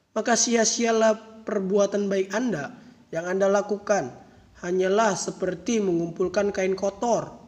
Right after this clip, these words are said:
Dalam arti, Anda datang kepada Tuhan dengan membawa segala kebaikan Anda.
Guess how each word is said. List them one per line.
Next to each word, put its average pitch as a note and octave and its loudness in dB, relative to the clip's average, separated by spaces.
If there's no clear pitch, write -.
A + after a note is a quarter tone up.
Dalam F3 -4
arti, B3+ -4
Anda B3 4
datang C#4 4
kepada G#3+ 4
Tuhan F3+ 0
dengan F3+ 0
membawa F#3 2
segala F3 -4
kebaikan F3 -2
Anda. G3+ -2